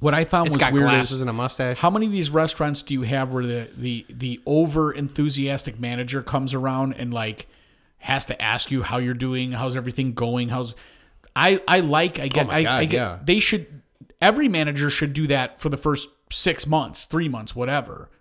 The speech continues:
Speaker 1: This was nobody. It was like, that guy probably was like, No, I, the manager went home an hour and a half ago when every realistic person was done eating dinner. There was, <laughs> why are you still here? Whoever's
Speaker 2: Yeah.
Speaker 1: staying around till nine thirty, we could give you whatever service you want 'cause you're on the square and you're probably intoxicated. You're looking for,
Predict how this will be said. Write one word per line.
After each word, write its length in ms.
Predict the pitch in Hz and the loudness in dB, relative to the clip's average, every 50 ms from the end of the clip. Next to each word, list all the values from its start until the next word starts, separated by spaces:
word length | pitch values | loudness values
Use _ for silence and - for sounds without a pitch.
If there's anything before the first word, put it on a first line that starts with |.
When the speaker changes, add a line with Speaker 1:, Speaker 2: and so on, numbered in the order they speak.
| _ - | _ 4
Speaker 1:
This 260 | 175 170 - - - | 6 6 6 4 0
was 160 | 135 107 120 | -2 -2 2
nobody. 420 | 147 165 185 156 135 107 110 117 | 4 4 4 4 2 -4 -6 -6
It 80 | 120 127 | -6 -4
was 120 | 139 127 | -4 -2
like, 240 | 131 135 131 117 113 | 0 0 0 0 0
that 200 | 143 160 196 202 | 0 0 2 2
guy 140 | - 196 180 | 2 2 2
probably 320 | - - 180 170 165 170 | 2 0 0 0 2 0
was 140 | 160 151 131 | 0 0 0
like, 180 | 139 123 110 123 | -2 -4 -2 0
No, 240 | 151 196 208 143 117 | 2 2 2 2 0
I, 80 | - - - - - _ _ _ _ _ _ _ _ - - - _ | -2 -8 -16 -20 -20 _ _ _ _ _ _ _ _ -20 -20 -16 _
the 60 | - | -2
manager 300 | 135 180 240 254 196 156 | 0 0 2 2 2 2
went 160 | 151 143 135 120 | 2 2 2 2
home 120 | 160 143 143 | 2 2 2
an 60 | 139 | 2
hour 160 | 135 139 135 131 | 0 0 0 -2
and 60 | 123 | -2
a 40 | 107 | -2
half 200 | 127 151 165 - | -2 -2 -2 -2
ago 140 | 160 120 117 | -2 -2 -2
when 180 | 107 117 117 - | -4 -4 -4 -2
every 340 | - 147 143 147 143 127 113 107 117 - - - | -2 -2 0 0 -2 -2 -4 -6 -10 -12 -14 -6
realistic 600 | - 151 160 160 139 151 165 160 - - - - | -2 2 2 2 4 2 2 0 -2 -4 -6 -4
person 360 | - 147 127 120 - 123 123 | -4 -2 -2 -2 -4 -4 -4
was 120 | 123 117 113 | -4 -2 0
done 220 | 143 135 135 127 | 0 0 0 0
eating 280 | 123 127 123 117 110 104 | -2 -4 -4 -4 -4 -2
dinner. 320 | 113 131 139 123 98 82 - | -2 -2 -2 -2 -6 -8 -10
There 120 | 117 120 | -8 -6
was, 200 | 123 123 117 - | -6 -6 -6 -6
<laughs> 100 | - - | -8 -8
why 200 | 143 143 147 170 | -2 2 4 4
are 100 | 185 180 | 4 4
you 140 | 165 165 165 156 | 2 2 -2 -4
still 260 | - - 151 135 117 | -2 -2 -2 -2 0
here? 320 | 135 147 127 - - - _ _ - _ _ _ _ _ _ _ _ _ - | -2 -2 -4 -4 -10 -18 _ _ -20 _ _ _ _ _ _ _ _ _ 2
Whoever's 340 | - 180 208 220 262 254 - | 6 6 6 6 4 2 2
Speaker 2:
Yeah. 60 | - | 2
Speaker 1:
staying 260 | - 226 220 220 202 | 4 2 4 4 2
around 300 | 190 180 175 175 175 170 | 2 2 2 2 0 0
till 140 | - 175 160 | 0 0 0
nine 240 | 156 156 165 165 151 | 0 0 0 0 0
thirty, 440 | - 156 147 151 165 175 180 185 - - - _ _ _ - | 0 0 0 0 -2 -4 -4 -6 -6 -10 -18 _ _ _ -4
we 80 | 175 | -4
could 120 | 160 185 160 | -2 -2 -4
give 100 | 175 170 | -2 -2
you 100 | 180 170 | 0 2
whatever 320 | 156 165 170 180 180 180 | 2 2 2 2 0 0
service 400 | 170 - - 180 175 170 160 - | 0 0 0 0 0 0 0 -2
you 60 | - 143 | -2 0
want 240 | 143 151 160 143 | 0 0 0 0
'cause 180 | - 151 139 139 | 0 -2 -2 -2
you're 140 | 143 - 135 | -2 -4 -2
on 140 | 143 156 165 | -2 -2 -2
the 80 | 160 | -2
square 460 | - - - - 147 143 147 151 156 | -4 -4 -2 0 2 2 4 4 2
and 140 | 143 - 143 139 | 2 0 -2 -2
you're 80 | 131 123 | -4 -2
probably 420 | - 143 131 131 127 123 131 123 | -4 -4 -4 -4 -4 -4 -4 -4
intoxicated. 720 | 120 113 117 113 113 110 110 113 107 127 113 113 113 98 | -4 -4 -6 -8 -8 -10 -12 -14 -12 -10 -10 -10 -10 -10
You're 160 | - 120 110 - | -12 -12 -14 -12
looking 280 | - 120 120 - 117 107 | -12 -12 -10 -10 -10 -12
for, 260 | - 113 107 101 - | -10 -12 -12 -12 -14